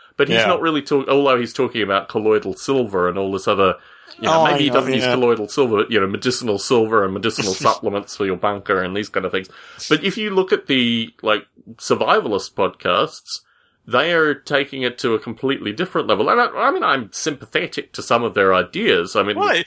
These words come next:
Speaker 2: they might be right. <laughs>
Speaker 1: It's not that they might be right. It's that you should move yourself out of your comfort zones intellectually frequently in order to,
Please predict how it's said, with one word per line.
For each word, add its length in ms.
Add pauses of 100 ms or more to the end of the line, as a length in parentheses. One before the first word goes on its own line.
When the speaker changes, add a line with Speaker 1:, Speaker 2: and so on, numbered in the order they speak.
(120)
Speaker 2:
they 160
might 320
be 140
right. 440
<laughs> 120
Speaker 1:
It's 180
not 180
that 120
they 160
might 260
be 80
right. 340
It's 220
that 220
you 160
should 240
move 260
yourself 420
out 240
of 120
your 380 (120)
comfort 400
zones 360
intellectually 840
frequently 760
in 100
order 280
to, 420